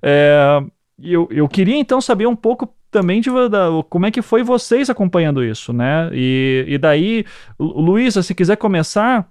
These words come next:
é, porque acho que isso aí envolve também a questão racial, acho que é importante você falar, e daí já passa pras outras mulheres também, Paula, obviamente, se quiser falar,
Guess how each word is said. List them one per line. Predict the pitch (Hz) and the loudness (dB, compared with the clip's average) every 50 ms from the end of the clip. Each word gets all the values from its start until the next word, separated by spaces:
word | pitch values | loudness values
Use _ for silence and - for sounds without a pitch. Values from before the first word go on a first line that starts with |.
| _ - | _ -6
é, | - 135 139 135 | -2 0 0 0
porque | - 160 147 - 160 | 0 -2 -2 0 0
acho | 165 - - | -2 -2 -2
que | - 165 | -4 -4
isso | - - | -2 0
aí | 160 151 175 185 | 0 0 2 2
envolve | 175 165 139 131 151 160 190 185 170 147 | 0 0 0 2 2 2 2 2 0 -2
também | - 143 143 147 | -2 -2 -2 -2
a | 147 | -4
questão | - 151 135 - - 160 151 | -4 -4 -6 -4 -4 -2 -2
racial, | 139 131 139 123 - - 139 135 143 180 220 226 180 | -2 -2 -2 -4 -4 -4 -2 0 0 2 2 2 0
acho | 147 - - | 0 -2 -4
que | - | -6
é | 139 | -6
importante | 127 - 139 127 - 165 170 - | -4 -4 -4 -4 -4 -6 -6 -4
você | - 160 | -6 -6
falar, | 147 - 147 143 156 170 | -4 -2 -2 0 0 0
e | 196 | 0
daí | 190 202 196 208 202 | 0 0 0 0 0
já | 196 185 | -2 -2
passa | - - 180 185 180 - 175 | -2 -2 -4 -4 -4 -6 -6
pras | - 175 170 165 160 147 | -4 -4 -2 -2 0 0
outras | 147 156 156 - 151 147 143 139 - - | 0 -2 -2 -4 -4 -6 -6 -6 -8 -8
mulheres | 139 143 139 131 139 180 175 - | -6 -4 -2 -2 -2 -4 -4 -4
também, | 135 131 147 | -6 -4 -6
Paula, | 156 - - 151 160 170 139 | -4 -2 0 2 2 2 2
obviamente, | 127 120 123 120 117 127 135 - - | 2 0 0 -2 -2 -2 -4 -6 -10
se | - | -12
quiser | - 113 120 120 | -10 -8 -8 -8
falar, | - - 117 120 135 160 | -8 -8 -8 -6 -6 -8